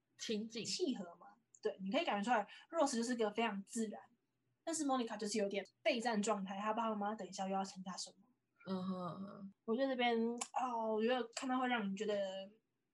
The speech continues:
Speaker 2: 其实我看那么多次，我第一次真正发现到这个东西。
Speaker 1: 对，对，对，
Speaker 2: 会让你觉得说差别感，
Speaker 1: 就是
Speaker 2: 就是你会知道了，了解是一家人会有可能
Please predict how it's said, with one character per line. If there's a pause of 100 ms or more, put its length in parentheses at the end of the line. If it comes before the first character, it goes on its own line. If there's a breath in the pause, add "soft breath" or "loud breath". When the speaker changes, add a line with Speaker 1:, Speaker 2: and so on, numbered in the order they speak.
(120)
Speaker 2:
其
实
我
看
那
么
多
次，
我
第
一
次
真
正
发
现
到
这
个
东
西。 (600)
Speaker 1:
对，
对，
对，
Speaker 2:
会
让
你
觉
得
说 (160)
差
别
感， (240)
Speaker 1:
就
是
Speaker 2:
就
是
你
会 (300)
知
道
了，
了
解
是
一
家
人
会
有 (520)
可
能